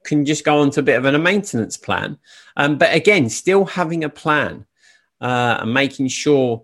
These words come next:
that you, you're sticking to it, because life does get in the way. So I, that was a short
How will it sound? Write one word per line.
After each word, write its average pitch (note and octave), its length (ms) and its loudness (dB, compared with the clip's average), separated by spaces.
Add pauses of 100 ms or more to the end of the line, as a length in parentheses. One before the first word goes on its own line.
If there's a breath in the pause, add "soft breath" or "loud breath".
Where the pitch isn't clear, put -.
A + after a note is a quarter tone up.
that B2 200 0
you, A#2 180 -6 (200)
you're A#2 220 -4
sticking - 400 -4
to - 120 -6
it, F2+ 140 -4
because A2+ 240 -6
life D#3 460 2
does C3+ 200 2
get A#2+ 160 -4
in B2+ 160 -4
the A#2 80 -4
way. A2 320 -2 (460 loud breath)
So D#3+ 260 2 (240)
I, D#3+ 140 6
that F3 180 0
was F3 140 0
a F3+ 60 -4
short G#3+ 320 4